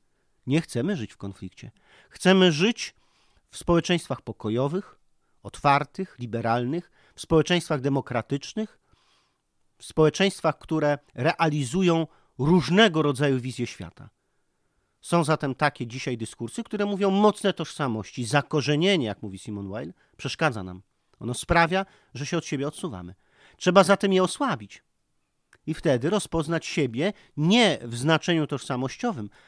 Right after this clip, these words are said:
ale w znaczeniu tego, co nas jakoś łączy ze sobą. I nie będą to często właśnie wymiary te rodzinne czy narodowe, ale łączy nas na przykład, e, wspólna praca,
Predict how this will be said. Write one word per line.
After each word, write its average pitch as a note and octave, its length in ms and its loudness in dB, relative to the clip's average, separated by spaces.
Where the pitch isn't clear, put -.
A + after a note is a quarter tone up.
ale A#3 160 -2
w C4 40 -8
znaczeniu A3+ 440 -4
tego, A3 280 -2
co A3 300 -4
nas G3 460 -2
jakoś F3 360 -2
łączy F3 440 2
ze G#2+ 140 -8
sobą. E2 400 -10
I C#3 80 -4
nie D#3+ 120 4
będą F3 320 4
to B2 120 -10
często D3 420 -2
właśnie A#2 560 -4
wymiary A#2+ 440 -4
te A2 140 -8
rodzinne A#2 640 -4
czy C3 120 -4
narodowe, C3+ 640 -2
ale F4+ 200 -4
łączy D#3+ 360 -2
nas D3+ 240 -6
na C3+ 100 -6
przykład, - 460 -6
e, A2 100 -8
wspólna C3 640 -2
praca, A#2+ 560 -4